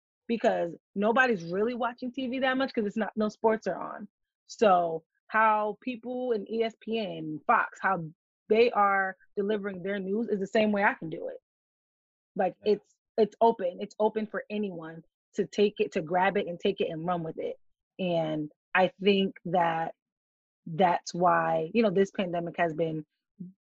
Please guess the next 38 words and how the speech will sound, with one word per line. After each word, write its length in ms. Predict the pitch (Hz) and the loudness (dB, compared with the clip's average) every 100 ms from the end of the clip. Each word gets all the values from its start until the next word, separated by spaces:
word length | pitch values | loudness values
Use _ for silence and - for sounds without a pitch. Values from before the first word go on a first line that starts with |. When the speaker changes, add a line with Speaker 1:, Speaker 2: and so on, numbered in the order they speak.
| _ 269 | _ 2
Speaker 1:
you 100 | 302 | 4
know, 80 | |
it's 140 | 233 240 | 4 4
been 160 | 262 | 2
terrible 360 | 214 220 220 190 | 4 4 4 2
because 220 | 185 196 - | -4 -4 -4
people 220 | 208 214 | -2 0
have 160 | 175 | 0
been 180 | 170 160 | -2 -4
dying. 640 | 175 175 185 170 156 151 - _ _ _ - | 0 2 2 0 -4 -8 -12 _ _ _ -4
Um, 420 | 180 151 143 170 - _ _ _ _ _ - | -4 -4 -8 -12 -18 _ _ _ _ _ 2
but 160 | 202 - | 2 2
also 580 | 190 214 202 175 170 - _ - | 0 0 0 0 -2 -4 _ -2
I've 160 | 196 190 | 0 0
been 120 | 190 | -4
able 200 | 185 180 | -6 -6
to 60 | 170 | -6
look 240 | 180 180 | -4 -4
at 140 | 175 - | -6 -6
the 80 | 165 | -10
glass 320 | 170 160 - | -8 -8 -10
half 260 | - 165 160 - | -6 -4 -4 -6
full 320 | 165 170 240 - _ _ _ - | -2 -2 -2 -8 _ _ _ -8
and 400 | 202 175 160 165 - | -4 -2 -4 -8 -10
to 100 | 170 | -6
just 280 | 170 - 180 | -6 -6 -4
be 240 | 180 165 - _ _ _ _ - | -2 -4 -8 _ _ _ _ 4
thankful 540 | 208 214 - 196 175 _ | 4 4 2 2 2 _
for, 480 | 202 185 180 165 165 _ | 4 6 6 2 -2 _
you 100 | 254 | 2
know, 80 | 240 | 2
still 240 | - 214 214 | 4 4 4
having 300 | 196 190 180 | 4 0 -2
a 80 | 170 | -2
job, 400 | 170 165 165 - | 0 0 -2 -2
still 260 | - 208 | 2 4
being 240 | 190 190 185 | 4 0 -2
able 260 | 175 175 | -4 -8